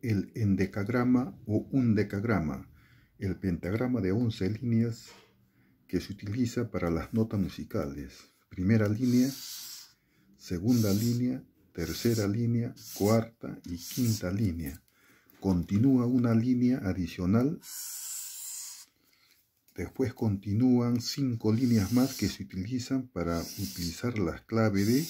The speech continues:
fa. O sea, sería estas las cinco líneas para la clave de sol y cinco líneas para la clave de fa. Entonces,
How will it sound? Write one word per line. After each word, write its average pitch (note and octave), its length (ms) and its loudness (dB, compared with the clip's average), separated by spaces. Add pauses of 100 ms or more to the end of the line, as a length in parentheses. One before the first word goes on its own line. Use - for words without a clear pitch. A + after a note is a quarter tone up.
(680)
fa. F2 380 -2 (1700)
O - 60 -20
sea, G2 320 0
sería G#2 380 0
estas G2+ 300 -2
las E2 260 -2
cinco A#2 520 -2
líneas A#2 380 0
para F2 220 -4
la E2+ 180 -2
clave G#2 280 2
de E2 120 0
sol - 380 -2 (720)
y G2 140 -8
cinco A2+ 380 -4
líneas A2 320 0
para E2+ 240 -8
la D#2+ 140 -6
clave G2 280 -2
de E2 120 -4
fa. C#2+ 380 -10 (1300)
Entonces, A2 800 -2